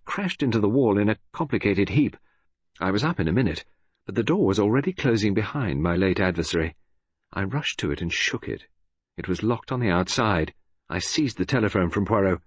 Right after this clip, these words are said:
Is that the bureau? Stop a man who's coming out. A tall man with a buttoned-up overcoat and a soft hat. He's wanted by the police.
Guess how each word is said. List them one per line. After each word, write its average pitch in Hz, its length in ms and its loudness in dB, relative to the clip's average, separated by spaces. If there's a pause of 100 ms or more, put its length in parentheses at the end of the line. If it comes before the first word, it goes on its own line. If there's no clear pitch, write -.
(300)
Is 139 140 -2
that 180 160 0
the - 60 0
bureau? 127 420 4 (200)
Stop 214 280 -2
a 233 60 2
man 175 180 4
who's 139 160 2
coming 127 260 2
out. 104 340 2
A - 60 -2
tall 190 300 0
man 92 280 2
with 143 120 2
a 131 40 0
buttoned-up 160 480 0
overcoat 120 440 2
and 123 100 4
a 113 60 2
soft - 320 0
hat. 95 240 2
He's 143 200 2
wanted 185 280 2
by 156 100 2
the 139 80 0
police. 160 500 2